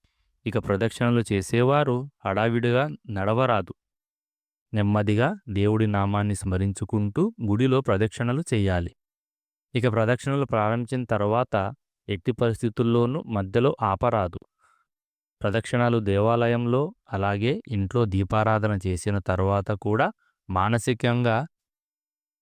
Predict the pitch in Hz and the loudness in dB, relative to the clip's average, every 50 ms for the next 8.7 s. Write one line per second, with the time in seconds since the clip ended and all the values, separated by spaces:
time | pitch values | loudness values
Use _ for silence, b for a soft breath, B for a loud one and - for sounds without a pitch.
0 | _ _ _ - 113 104 120 120 - - 120 120 120 117 123 156 170 - 139 113 | _ _ _ 0 2 2 2 0 0 -2 0 2 4 4 4 2 0 0 0 2
1 | 101 95 87 85 87 104 - _ _ _ _ _ _ _ _ _ _ _ _ _ | 2 2 2 0 -2 -6 -10 _ _ _ _ _ _ _ _ _ _ _ _ _
2 | _ _ _ _ _ _ _ _ _ _ _ _ _ _ _ _ _ _ _ - | _ _ _ _ _ _ _ _ _ _ _ _ _ _ _ _ _ _ _ 0
3 | 113 104 104 131 - - - 147 147 147 143 - 110 101 101 98 101 131 117 98 | 2 2 2 2 0 2 2 2 2 2 0 -2 -2 -2 -2 -2 0 0 0 0
4 | 104 131 143 123 101 92 90 98 101 107 117 120 120 - 123 117 120 120 117 117 | -2 -4 -6 -10 -10 -4 0 0 2 2 2 0 0 0 0 2 2 2 2 2
5 | 117 113 107 - 104 92 90 92 95 104 110 117 117 117 123 139 180 202 - - | 0 0 -2 -2 -2 -2 0 0 0 2 2 2 2 2 2 0 0 -2 -2 -2
6 | 110 - - - 170 131 120 107 98 95 92 98 98 - - _ _ _ _ _ | -4 -2 0 0 0 2 2 0 0 0 -2 -2 -4 -6 -8 _ _ _ _ _
7 | _ _ _ _ _ _ _ _ _ _ _ _ _ - 113 104 101 123 120 - | _ _ _ _ _ _ _ _ _ _ _ _ _ -2 -2 0 0 0 0 0
8 | - 123 120 120 120 113 107 98 98 95 - 117 123 | 0 2 2 2 2 0 -2 -2 -2 -2 0 0 0